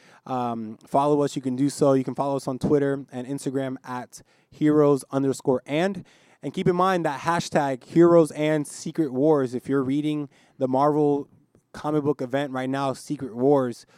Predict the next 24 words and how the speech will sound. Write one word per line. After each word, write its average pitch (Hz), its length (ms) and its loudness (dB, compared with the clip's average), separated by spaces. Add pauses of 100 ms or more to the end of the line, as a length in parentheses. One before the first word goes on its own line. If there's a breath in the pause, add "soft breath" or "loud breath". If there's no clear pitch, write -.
(140)
you 127 160 -2
can 143 200 -4
let 139 140 0
us 143 140 -4
know 151 60 -2
what 139 120 -4
you 131 80 -4
think 143 260 -8
about 139 240 -4
it. 139 200 -8 (320 soft breath)
Uh, 117 220 -10 (200)
ep-, 135 140 -6 (280)
not 123 220 -12
episode 110 420 -8
four, 104 280 -14
but 117 180 -10 (140)
issue 160 320 -2
number 131 240 -4
four 123 460 -2
came 131 260 -6
out 131 160 -8
this 123 160 -10
past 127 280 -12
week. 139 360 -10